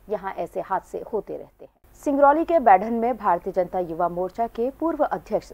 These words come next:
सुरेश शर्मा ने दो दिवसीय अखिल भारतीय दंगल कुश्ती प्रतियोगिता सीजन चार का आयोजन किया। आयोजन के दौरान बड़ी संख्या में दर्शक रामलीला मैदान में मौजूद रहे।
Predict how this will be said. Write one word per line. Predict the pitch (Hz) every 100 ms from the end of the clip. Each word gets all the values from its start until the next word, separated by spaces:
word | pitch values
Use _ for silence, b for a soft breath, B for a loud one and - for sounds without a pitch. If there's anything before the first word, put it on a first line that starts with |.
| -
सुरेश | 190 - 214 196 185 208
शर्मा | - 202 185 226
ने | 233
दो | 277 196
दिवसीय | 185 165 170 - 175
अखिल | - - 254
भारतीय | 208 233 226 247 302 B B -
दंगल | 247 269 285
कुश्ती | 320 240 - 196 185
प्रतियोगिता | 180 160 175 160 180 175
सीजन | - 170 175 185 -
चार | 190 180
का | 160
आयोजन | 131 131 147 -
किया। | - - B B B B B
आयोजन | 240 254 320
के | 330
दौरान | 320 302 349
बड़ी | 311 240
संख्या | 208 175 190
में | 180 180
दर्शक | 175 165 165 156
रामलीला | 165 156 160 156 151
मैदान | 151 147 160
में | 175 139
मौजूद | 139 143 240
रहे। | 254 240